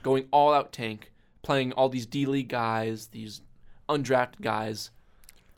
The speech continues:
isn't necessarily terrible, but I think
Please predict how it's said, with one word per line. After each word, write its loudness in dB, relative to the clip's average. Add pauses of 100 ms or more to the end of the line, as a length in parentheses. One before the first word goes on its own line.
isn't -2
necessarily -2 (100)
terrible, -2 (600)
but 4
I 4
think -8